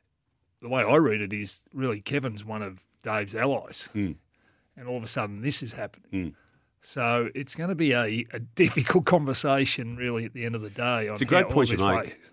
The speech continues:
Speaker 2: He, he, he was the, effectively the deciding vote that, that allowed Barham to roll Brasher. And, and that played out before, between round twenty-two and round twenty-three.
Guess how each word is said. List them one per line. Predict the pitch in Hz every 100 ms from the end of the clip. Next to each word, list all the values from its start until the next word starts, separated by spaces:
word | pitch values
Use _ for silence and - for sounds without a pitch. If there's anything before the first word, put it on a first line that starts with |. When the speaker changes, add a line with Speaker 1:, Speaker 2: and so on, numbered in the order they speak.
| _
Speaker 2:
He, | 151 147 151
he, | 143 151
he | 123 147
was | 110 120 90 104 143 131 107 107
the, | 113 110
effectively | - - 110 - 104 98
the | 95
deciding | 98 - 104 101 92
vote | 85 98 82 90 87
that, | 87
that | 101
allowed | 95 104 101 90
Barham | 90 92 95 90
to | - 92
roll | 90 87 87 78 _ _ -
Brasher. | 76 - - - _ _ -
And, | 120 104 101
and | 95 107
that | 135 -
played | - 139 117
out | 117 -
before, | 101 - 113 113 113 117
between | - - 123
round | 120 113
twenty-two | 113 101 - 139
and | 131
round | 98 95 -
twenty-three. | 90 87 - - - 214 196